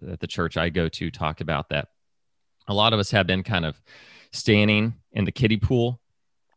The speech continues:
and it's time to go out into, into deeper waters. And I think the times, the, the culture, what we see happening is, is really demanding this if we're gonna be faithful followers of Christ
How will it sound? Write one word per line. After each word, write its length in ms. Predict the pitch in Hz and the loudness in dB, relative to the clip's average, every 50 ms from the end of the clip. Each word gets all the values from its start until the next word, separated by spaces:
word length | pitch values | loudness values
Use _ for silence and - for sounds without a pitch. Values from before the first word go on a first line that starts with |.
| _ _ - | _ _ -2
and 500 | 98 90 90 87 85 82 82 78 - _ - | 0 2 2 2 0 -2 -4 -6 -10 _ -6
it's 180 | 107 95 - | -6 -4 -2
time 220 | - 120 107 101 98 | 0 2 2 2 2
to 40 | 90 | 0
go 160 | 90 95 90 | 2 2 4
out 160 | 90 90 87 | 4 4 2
into, 380 | 87 85 - - 82 80 78 - - | 0 -2 -4 -6 -6 -6 -6 -6 -6
into 200 | - 92 82 92 | -6 -6 -6 -6
deeper 280 | 73 85 85 80 - 78 | -8 -8 -8 -8 -8 -8
waters. 640 | 78 78 82 76 76 80 78 71 67 64 - - - - _ _ - | -6 -6 -4 -4 -4 -6 -6 -8 -10 -12 -14 -18 -20 -20 _ _ -4
And 120 | 101 90 | -2 -2
I 120 | 82 85 78 | -2 -2 -4
think 340 | - - 85 82 80 - - | -4 -4 -4 -4 -4 -6 -10
the 80 | - | -12
times, 640 | - - - 98 95 98 98 98 98 98 - - - _ _ _ _ _ _ _ _ _ _ - | -12 -6 -2 -2 0 0 0 0 -2 -4 -6 -10 -16 _ _ _ _ _ _ _ _ _ _ -12
the, 220 | 92 85 78 71 - - - | -8 -6 -6 -6 -6 -10 -14
the 100 | - 87 | -14 -14
culture, 640 | - - - 101 90 87 - - 95 85 80 78 - _ _ _ _ | -8 -4 -2 -2 -2 -2 -2 -4 -4 -4 -6 -6 -10 _ _ _ _
what 160 | - 101 95 | -6 -4 -4
we 80 | 95 92 | -4 -6
see 240 | - - - 92 | -6 -6 -4 -4
happening 560 | 85 90 87 85 85 - - 82 82 80 78 - | -2 0 2 2 2 0 -2 -4 -4 -4 -4 -2
is, 160 | 95 98 - | -4 -2 0
is 180 | - 107 98 | 0 -2 -2
really 300 | 101 113 117 120 117 107 | 0 0 0 0 0 0
demanding 640 | 95 82 95 92 92 95 101 107 113 110 98 92 87 | -2 -2 -4 -2 -2 0 0 0 0 0 -2 -2 -4
this 220 | 85 85 - - | -4 -6 -8 -10
if 120 | - - - | -12 -10 -10
we're 80 | 92 | -6
gonna 180 | 85 92 87 87 | -4 -4 -4 -4
be 320 | 80 85 82 78 76 - - _ _ _ _ _ _ _ - | -4 -6 -6 -6 -8 -10 -14 _ _ _ _ _ _ _ -2
faithful 360 | - 95 92 - - 95 82 | -2 -2 -2 -2 -4 -8 -8
followers 600 | - - - 92 87 87 87 85 78 78 73 - | -6 -4 -2 0 0 0 0 -2 -4 -6 -8 -10
of 100 | 78 - | -14 -18
Christ 600 | - - 98 90 87 85 78 76 - - - - | -8 -4 0 2 2 2 0 -2 -6 -10 -12 -14